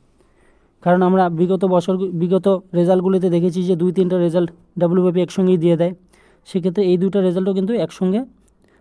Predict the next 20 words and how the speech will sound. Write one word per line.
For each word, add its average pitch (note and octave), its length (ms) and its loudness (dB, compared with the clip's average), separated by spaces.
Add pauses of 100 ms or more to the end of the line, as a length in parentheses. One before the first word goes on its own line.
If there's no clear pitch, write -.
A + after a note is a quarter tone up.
(160)
আসতে F#3 240 -2
পারে। C3+ 160 -4 (1300)
এবং F3 120 2 (360)
এই F#3+ 160 4
যে G3+ 80 6 (120)
রেজাল্ট F#3 280 2 (460)
সেটার F3+ 380 -2
সম্ভাব্য F3 320 2 (120)
ডেট F3 220 0
কিন্তু F#3 200 0 (720)
এই G3+ 140 6
মাসের G3 280 2 (1000)
অর্থাৎ F3 220 2 (100)
মার্চ F3+ 180 2 (100)
মাসের G3 260 0 (1120)
লাস্ট F3+ 360 2
উইক G3+ 160 0 (1080)
পঁচিশ F#3 340 -2
তারিখ G3 160 0 (100)
থেকে G3+ 200 0